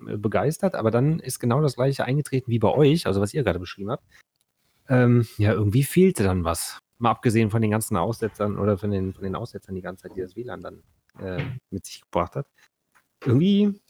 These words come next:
wäre mal so eine, so eine Runde Minecraft oder halt irgendwas im Multiplayer dann irgendwie besser gewesen. Und deswegen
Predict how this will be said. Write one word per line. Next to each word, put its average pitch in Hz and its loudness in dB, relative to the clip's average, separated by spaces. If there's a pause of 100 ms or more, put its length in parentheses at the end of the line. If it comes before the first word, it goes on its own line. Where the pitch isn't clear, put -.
(460)
wäre 117 -4
mal 139 2
so 127 4
eine, 123 6
so 120 0
eine 120 4
Runde 120 4
Minecraft 139 2
oder 113 2
halt 117 2
irgendwas 131 2
im 117 2
Multiplayer 120 -2
dann 139 -4
irgendwie 131 -6
besser 101 -6
gewesen. 87 -4
Und 92 -6
deswegen 113 -2